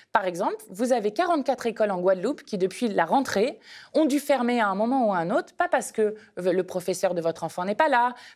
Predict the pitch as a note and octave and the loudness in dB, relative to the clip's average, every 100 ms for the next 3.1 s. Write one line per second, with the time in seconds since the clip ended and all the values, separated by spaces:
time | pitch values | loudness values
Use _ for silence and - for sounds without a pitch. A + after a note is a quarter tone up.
0 | - D4+ C#4 - - A3+ G3 G3+ F#3 F3+ | 0 2 0 -4 -2 -2 -2 -2 -4 0
1 | D#4 F#3 G#3+ E4 F#4 B3+ A3 C4 - C#4 | 0 0 -4 -6 -4 -2 -2 -2 -2 -2
2 | C4+ C4+ D4+ E4+ F4+ D4+ C#4 D4 F#4+ A#3+ | 0 -2 -2 0 2 2 0 0 0 0